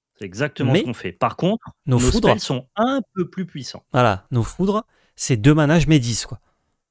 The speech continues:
Speaker 1: Exactement.
Speaker 2: Donc finalement, ça revient un petit peu au même.
Speaker 1: Faites le calcul chez vous, vous verrez si ça vaut le coup ou pas.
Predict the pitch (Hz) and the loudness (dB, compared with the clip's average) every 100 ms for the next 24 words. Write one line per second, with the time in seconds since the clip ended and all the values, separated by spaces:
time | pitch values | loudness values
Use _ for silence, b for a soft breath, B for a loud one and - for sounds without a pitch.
0 | _ _ - 107 107 135 113 85 - - | _ _ -8 -6 -6 -8 -8 -12 -16 -16
1 | - - 113 139 175 107 104 123 123 117 | -14 -6 -2 0 -2 -2 -4 -4 -4 -4
2 | 180 175 113 95 _ 214 208 254 226 202 | 0 2 0 -4 _ -6 -4 -8 -6 -10
3 | 220 196 190 147 165 240 220 165 160 170 | -8 -4 -2 0 -2 -4 -4 -2 0 -2
4 | 180 160 160 147 131 156 117 - | -4 -6 -4 -6 -8 -10 -10 -12